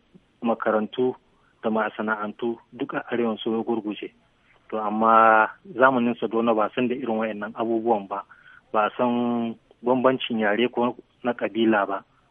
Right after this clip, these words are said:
Duka ana kishin Arewan ne. To babu abin da zai gagara. Ni dai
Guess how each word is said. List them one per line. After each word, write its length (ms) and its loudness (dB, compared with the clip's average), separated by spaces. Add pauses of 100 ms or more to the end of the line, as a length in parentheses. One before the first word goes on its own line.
(140)
Duka 600 8
ana 240 0
kishin 380 -6
Arewan 480 -4
ne. 100 -20 (500)
To 320 -2 (100)
babu 260 2
abin 260 0
da 120 -4
zai 160 -2
gagara. 400 -2 (560)
Ni 160 -2
dai 100 0